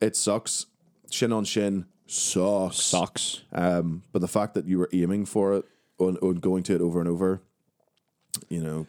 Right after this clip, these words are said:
Speaker 1: just
Speaker 2: He's, he's just very, very dynamic. That fight actually makes me want to make a somewhat bold prediction. I believe that Douglas Lima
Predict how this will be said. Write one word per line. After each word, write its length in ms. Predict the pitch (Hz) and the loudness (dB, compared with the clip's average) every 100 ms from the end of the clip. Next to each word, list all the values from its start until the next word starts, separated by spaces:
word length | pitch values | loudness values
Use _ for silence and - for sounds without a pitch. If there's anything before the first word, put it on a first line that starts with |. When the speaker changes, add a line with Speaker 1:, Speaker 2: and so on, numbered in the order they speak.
| - | -4
Speaker 1:
just 260 | - 160 175 | 0 2 2
Speaker 2:
He's, 60 | |
he's 220 | 180 - | 2 2
just 200 | - 185 | 0 0
very, 240 | - 143 113 101 | 0 0 0 -4
very 240 | - 107 104 | -4 -2 0
dynamic. 560 | 90 92 92 147 151 | -2 -2 0 0 0
That 240 | - 131 - | 0 0 0
fight 280 | - 120 104 | 0 0 0
actually 680 | 95 98 - 101 98 95 92 - | -4 -4 -4 0 0 0 -4 -4
makes 460 | 98 95 - - | -2 -2 -4 -6
me 240 | 92 92 92 | -4 -2 -2
want 320 | 90 95 98 | -2 -4 -4
to 100 | - | -2
make 220 | 92 90 92 | -2 -2 -2
a 260 | 92 90 - _ - 143 | -2 -4 -8 _ -12 -6
somewhat 460 | 147 - 160 131 110 | 0 0 2 2 2
bold 200 | 92 92 | 0 0
prediction. 540 | - 101 - 110 110 - - _ _ _ _ - | -2 -2 -2 -2 -2 -6 -18 _ _ _ _ -4
I 300 | 113 123 135 | 0 2 2
believe 640 | 127 127 104 101 98 98 - | 2 2 2 2 0 -2 -4
that 240 | 95 87 - | -4 -2 0
Douglas 420 | 98 95 98 - | 0 0 -4 0
Lima 440 | 90 92 90 98 | 0 0 -2 -6